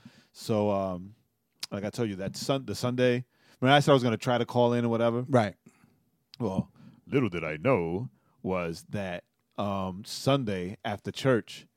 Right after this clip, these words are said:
Speaker 1: everybody decided to go to my uncle's house, one of my uncles, who built, who built a, an amazing pool.
Speaker 2: Right.
Speaker 1: Right, like, something, like, straight out of a hotel. It had, like,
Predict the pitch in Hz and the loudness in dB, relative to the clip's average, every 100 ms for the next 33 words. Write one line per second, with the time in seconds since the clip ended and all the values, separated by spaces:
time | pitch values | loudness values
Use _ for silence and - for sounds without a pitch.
0 | _ _ _ _ _ _ _ _ _ _ | _ _ _ _ _ _ _ _ _ _
1 | _ _ - 101 110 104 113 110 107 110 | _ _ -10 -6 -4 -2 -2 -2 -4 -4
2 | 107 104 87 92 101 110 117 104 87 92 | -4 -4 -6 -8 -8 -8 -10 -10 -12 -10
3 | 87 - 98 92 80 78 78 76 _ _ | -10 -10 -10 -10 -12 -16 -20 -20 _ _
4 | _ _ 113 95 82 127 120 - - _ | _ _ -10 -10 -6 -2 -2 -2 -16 _
5 | _ _ _ - _ - 98 _ _ 113 | _ _ _ -20 _ -14 -14 _ _ -8
6 | 131 131 101 90 87 _ _ - 101 92 | -8 -6 -10 -10 -14 _ _ -12 -10 -12
7 | 92 110 131 120 101 90 117 95 71 _ | -10 -2 0 0 -4 -6 -4 -4 -8 _
8 | _ 135 110 104 _ _ _ _ _ _ | _ -4 -2 -4 _ _ _ _ _ _
9 | _ _ - 104 90 - 120 127 107 - | _ _ -6 -6 -6 -8 -6 -6 -6 -6
10 | - 120 117 110 98 98 - 110 87 95 | -2 0 2 0 0 -2 -2 -4 -4 -6
11 | 104 98 98 101 85 | -6 -6 -8 -8 -10